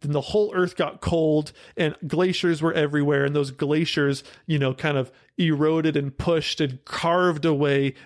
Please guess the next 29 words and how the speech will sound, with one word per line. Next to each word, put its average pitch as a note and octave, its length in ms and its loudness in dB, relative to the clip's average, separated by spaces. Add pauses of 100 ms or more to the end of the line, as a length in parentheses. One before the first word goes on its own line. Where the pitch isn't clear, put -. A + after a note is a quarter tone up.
these D3 260 0
top D3 380 -2
layers. C#3+ 640 0 (360)
And D3 160 0
then D3+ 180 0
as D3 180 -2
the, D3 160 -2
the C#3+ 360 -2 (140)
earth F3+ 300 0
warmed E3 400 0
a D#3+ 60 2
little D3+ 200 0
bit, C#3+ 340 -2 (260)
you D3+ 100 0
know, C3+ 300 2
then C#3 380 0
all C#3+ 220 0
of C3+ 60 0
a C3+ 40 -2
sudden C#3 380 -2 (140)
these D3 320 -2
layers C#3+ 460 2
can D3 160 -2
start - 340 -6
compacting C3+ 800 -2
on B2+ 180 -2
top C3 260 -4
of D#3 140 -4
things. - 420 -4